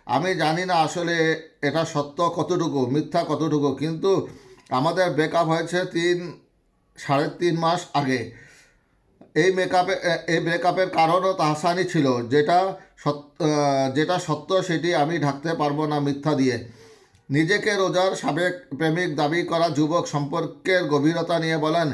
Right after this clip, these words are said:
"এটা তো বলা বাহুল্য, নয় বছর একটা সম্পর্ক, এটা তো বলা যায় না। আমাদের চাইল্ডহুড প্রেম ছিল। চাইল্ডহুডের সেই প্রেম, আহ, থেকে ওর অর্থাৎ রোজা আহমেদের ক্যারিয়ারে আজ পর্যন্ত আসা, আ-, আবার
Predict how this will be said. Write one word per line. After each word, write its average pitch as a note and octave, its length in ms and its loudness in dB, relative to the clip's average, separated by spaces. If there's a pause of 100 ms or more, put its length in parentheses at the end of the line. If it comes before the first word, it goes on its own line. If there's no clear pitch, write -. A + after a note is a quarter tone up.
(320)
"এটা C#3+ 260 0
তো F3 160 -2
বলা D3 260 2
বাহুল্য, D#3 360 2
নয় D3 240 2
বছর D#3 340 -2
একটা D#3+ 220 -4
সম্পর্ক, D3 480 -2
এটা D3 380 0
তো D#3 200 -2
বলা C#3+ 320 0
যায় C#3 200 2
না। C3+ 200 0 (300)
আমাদের D#3 440 0
চাইল্ডহুড D#3 420 2
প্রেম E3 300 -2
ছিল। D3 320 2 (420)
চাইল্ডহুডের F3+ 520 2 (380)
সেই D#3+ 220 0
প্রেম, E3+ 440 -4
আহ, D#3 320 -2
থেকে F3 500 0 (540)
ওর E3 240 4
অর্থাৎ D3 260 -2
রোজা D#3 200 0
আহমেদের E3+ 360 0
ক্যারিয়ারে E3+ 500 0
আজ D3+ 140 2 (100)
পর্যন্ত D#3+ 360 -4
আসা, C#3+ 600 0 (720)
আ-, C#3 180 0 (160)
আবার E3+ 300 4